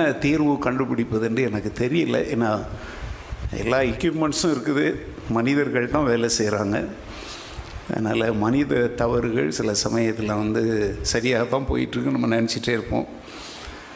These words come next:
அதனால நான் வந்து இப்படி யோசித்தேன், இனிமேல் ஆன்லைன்ல இந்த செய்திகளை அனுப்பாமல் முழுசுமா ரெக்கார்ட் பண்ணிட்டு அதற்கப்புறம் அதை உட்கார்ந்து நாங்க என்ன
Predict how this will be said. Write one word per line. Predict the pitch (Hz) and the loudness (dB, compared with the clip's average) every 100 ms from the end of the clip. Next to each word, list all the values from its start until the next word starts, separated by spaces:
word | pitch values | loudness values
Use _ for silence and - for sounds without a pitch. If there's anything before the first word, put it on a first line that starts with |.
| - - - - - | -16 -16 -16 -16 -2
அதனால | 165 156 175 175 156 | 2 2 4 4 4
நான் | 151 156 151 | 2 4 2
வந்து | 160 165 | 2 0
இப்படி | 143 147 139 | 2 2 4
யோசித்தேன், | 143 143 123 127 139 - - - 135 | 4 2 0 0 0 -4 -10 -4 -2
இனிமேல் | 127 135 151 113 120 160 | 2 2 2 4 4 4
ஆன்லைன்ல | 202 190 156 127 120 147 | 4 4 2 2 2 0
இந்த | 139 117 123 | 2 0 0
செய்திகளை | 127 127 117 123 101 | 0 0 2 0 2
அனுப்பாமல் | 113 127 127 104 98 127 - - - - - - - - - | 2 0 0 -2 0 -2 -2 -8 -12 -12 -12 -14 -14 -10 -2
முழுசுமா | 110 143 151 - 139 127 151 120 | 0 2 2 2 2 2 2 2
ரெக்கார்ட் | 117 - 165 151 - 104 | 0 0 0 0 0 0
பண்ணிட்டு | 113 120 117 - 104 - - - - - - - - - 113 123 | 2 2 2 0 0 -2 -10 -12 -14 -14 -16 -14 -14 -4 2 4
அதற்கப்புறம் | 185 202 135 123 - 139 202 - - 127 | 4 2 0 0 0 2 0 -2 -2 0
அதை | 123 117 | 2 2
உட்கார்ந்து | 120 - 135 135 | 0 0 2 2
நாங்க | 123 113 | 2 2
என்ன | 117 | 2